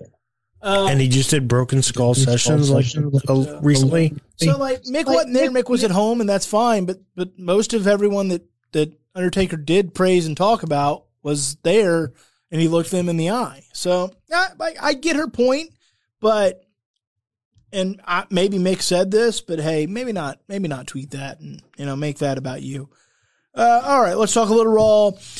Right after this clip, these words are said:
Speaker 1: We talked about the anticlimactic ending. Um, what do you think we find out Friday? Let's say Roman Reigns is healthy.
Speaker 2: Okay.
Speaker 1: What's the next step if he's healthy?
Speaker 2: I think the next step is either Brock,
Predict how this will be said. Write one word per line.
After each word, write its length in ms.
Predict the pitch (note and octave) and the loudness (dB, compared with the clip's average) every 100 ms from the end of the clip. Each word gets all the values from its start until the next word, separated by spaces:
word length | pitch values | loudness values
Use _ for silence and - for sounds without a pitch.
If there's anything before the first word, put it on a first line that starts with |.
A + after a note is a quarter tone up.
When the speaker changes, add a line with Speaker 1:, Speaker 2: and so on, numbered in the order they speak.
| - - _ - | -18 -20 _ -2
Speaker 1:
We 120 | G3+ | 0
talked 260 | C4 C#4+ | 2 0
about 140 | A#3 G#3+ | 2 2
the 120 | G#3+ | 2
anticlimactic 720 | G#3 G3 F#3+ F#3+ F3+ F3 E3 | 4 2 2 2 2 2 0
ending. 340 | E3 D#3 D3+ C3 - - - _ _ - | 2 2 2 -2 -6 -20 -20 _ _ -6
Um, 600 | D#3 D#3+ D#3+ D#3+ D#3 E3 - _ _ _ _ _ _ | -2 0 0 0 0 -4 -10 _ _ _ _ _ _
what 220 | F3 C4 | 4 4
do 60 | E4 | 4
you 120 | C#4+ | 2
think 180 | B3 A#3 | 2 0
we 100 | F#3+ | 0
find 260 | G#3 G3 | 2 2
out 180 | F#3 E3+ | 2 0
Friday? 440 | - C3+ C#3 - - B2 - - - - - - - - - | 0 0 -2 -10 -20 -20 -8 -4 -2 -2 -2 -2 -4 -4 -2
Let's 220 | A#3+ D4+ - | 0 0 2
say 180 | D4 | 2
Roman 260 | C#4 D4 C#4+ | 4 2 2
Reigns 220 | C#4+ C#4 | -2 -2
is 80 | A#3 | -2
healthy. 440 | E3 - - - B2 - - | -2 -2 -6 -16 -12 0 0
Speaker 2:
Okay. 420 | - C#3 C3+ E3+ D3+ | 2 2 2 2 0
Speaker 1:
What's 260 | G3+ A#3 - | 0 0 -2
the 100 | G3+ | -2
next 220 | F#3 - | -2 -6
step 340 | - D3 - _ _ _ | -6 -8 -8 _ _ _
if 160 | F#3 E3 | -8 -6
he's 200 | E3 D#3 | -6 -8
healthy? 280 | F3+ - _ _ _ | -10 -12 _ _ _
Speaker 2:
I 100 | A#2+ | -2
think 240 | A2 D3 | 2 2
the 100 | B2 C3 | 2 2
next 240 | C#3 - | 2 2
step 220 | D3 C3 | 0 2
is 140 | B2 A#2+ | 2 2
either 160 | A#2 | 2
Brock, 460 | A2+ C#3 E3+ G3+ | 2 2 2 0